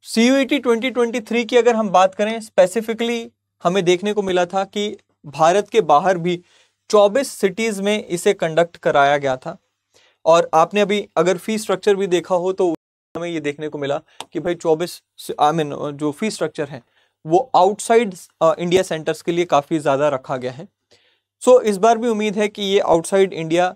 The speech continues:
जो, अ, सीयूईटी है वो कराया जाएगा और जो बाहर रहने वाले एनआरआईज हैं and जो बाहर रहने वाले फॉरेन नेशनल्स हैं जो भारत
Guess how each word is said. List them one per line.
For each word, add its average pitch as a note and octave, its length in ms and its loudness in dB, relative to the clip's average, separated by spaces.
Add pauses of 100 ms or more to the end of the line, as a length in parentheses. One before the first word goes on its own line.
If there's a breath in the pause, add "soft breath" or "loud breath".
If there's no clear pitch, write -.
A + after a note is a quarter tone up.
जो, E3 220 0
अ, C#3 680 -2
सीयूईटी F#3 400 -2
है F#3 60 -2
वो E3+ 140 -2
कराया D#3+ 360 4
जाएगा D3+ 420 -2 (300)
और D3 260 4
जो C#3+ 200 -2
बाहर C#3 360 2
रहने D#3+ 480 -8
वाले D#3+ 220 2
एनआरआईज D#3 540 -2
हैं C#3 180 -10 (260)
and D3 220 -2
जो D#3 120 0
बाहर C#3+ 300 0
रहने D3 200 -2
वाले D3 120 -2
फॉरेन D3+ 320 2
नेशनल्स D3 460 -8
हैं C3 180 -12 (120)
जो D3+ 100 -4
भारत D3+ 400 -2